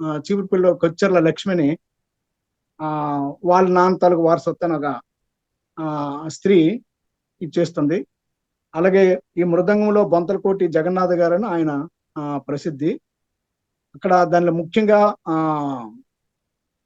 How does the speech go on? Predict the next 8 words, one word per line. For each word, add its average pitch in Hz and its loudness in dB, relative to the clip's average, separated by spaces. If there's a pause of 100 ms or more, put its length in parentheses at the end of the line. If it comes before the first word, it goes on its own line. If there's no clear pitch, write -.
(240)
ఈ 151 -2 (840)
మృదంగ 214 2
వాయిద్యం 202 2
రాత్రి 190 -2
అంతా 160 -6
కూడా 190 -4
నిలబడే 180 2
వాయించాలి, 165 0